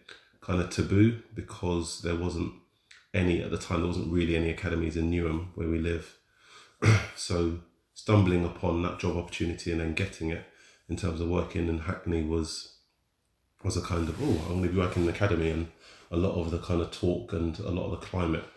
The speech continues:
at the time in sort of governor land was anti-academy, anti-academy.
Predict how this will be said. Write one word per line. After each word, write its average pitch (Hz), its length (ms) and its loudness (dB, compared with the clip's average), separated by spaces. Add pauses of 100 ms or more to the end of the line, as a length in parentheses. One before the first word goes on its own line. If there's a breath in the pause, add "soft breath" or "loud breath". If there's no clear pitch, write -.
(320 loud breath)
at - 80 -8
the 92 60 -4
time 82 400 0
in 82 120 0
sort 82 180 -2
of 85 80 -2
governor 85 260 4
land 82 320 2
was 82 560 -2
anti-academy, 85 640 -2
anti-academy. 82 600 -4